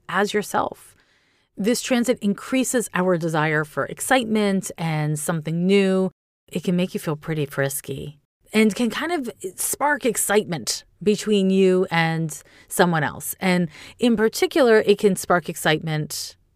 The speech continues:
between you and somebody you have chemistry with. If you are dating, this can be a really fun time. It can be a, a transit that marks a time where you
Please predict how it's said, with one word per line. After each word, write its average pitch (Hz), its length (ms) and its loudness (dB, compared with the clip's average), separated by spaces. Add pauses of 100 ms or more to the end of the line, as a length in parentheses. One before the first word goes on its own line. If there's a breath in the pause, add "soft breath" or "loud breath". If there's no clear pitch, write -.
(100)
between 196 360 0
you 185 240 2
and 165 280 -2
somebody 156 220 -4
you 147 60 0
have 147 80 -10
chemistry 160 580 -4
with. - 360 -16 (400)
If 247 260 0
you 269 180 2
are 185 400 4 (180)
dating, 170 540 0 (260)
this 226 240 -2
can 294 100 2
be 277 100 4
a 226 40 2
really 233 180 2
fun 196 540 -2 (140)
time. 294 500 0 (360)
It 226 80 0
can 233 100 0
be 240 160 4
a, 214 100 8
a 190 100 0
transit 294 500 0
that 208 140 2
marks 202 220 0
a 196 60 -8
time 175 460 -4 (180)
where 175 240 -2
you 165 360 -4